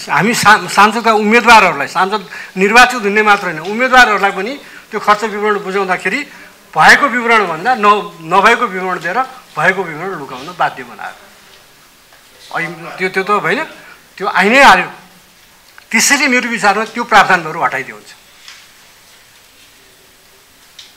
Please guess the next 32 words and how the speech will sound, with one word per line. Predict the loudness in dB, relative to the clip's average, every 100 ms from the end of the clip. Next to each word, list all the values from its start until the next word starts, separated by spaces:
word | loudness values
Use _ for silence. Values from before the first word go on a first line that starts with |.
| -20 -20 _ -20 _ _ _ _ _ _
किन | -4 0
भन्दाखेरि | 2 2 2 -4 -16 _ _ _ _ _ _ _ _ _
त्यसले | -2 2 4
तपाईँहरूको | 4 6 6 6 4 2
तथ्याङ्कले | 4 2 4 4 4 2
के | 0 2
गर्ने | 2 4
भने, | 4
एउटा | 4 4 4
त |
अनौपचारिक | 2 2 2 4 2 2 0
अर्थतन्त्रलाई | 0 -2 -4 -4 -4
बढाउने | -4 -4 -4 -8 -14 -20 -20
हुनु, | -18 -16 -14
बढाउने | -12 -12 -16
भयो, | -18 -20 _ _ -20 -20 -8
किन | -4 -2
पैसा | 0 0
त | 0
खर्च | 2 -2 0
हुन्छ, | -4 -4 -8 -10 -20 _ _ _ _ -20 -20 _
तर | -2 0
त्यो | -4
पैसा | 0 0
हिसाब | 2 -2
किताबमा, | 0 -4 -4 -6
त्यसको | -6 -14 -14
ठुलो | -6 2
अंश | 2 2
हिसाब | -6 -4 -6
किताबमा | -4 -8 -6
देखिँदैन। | -10 -8 -6 -8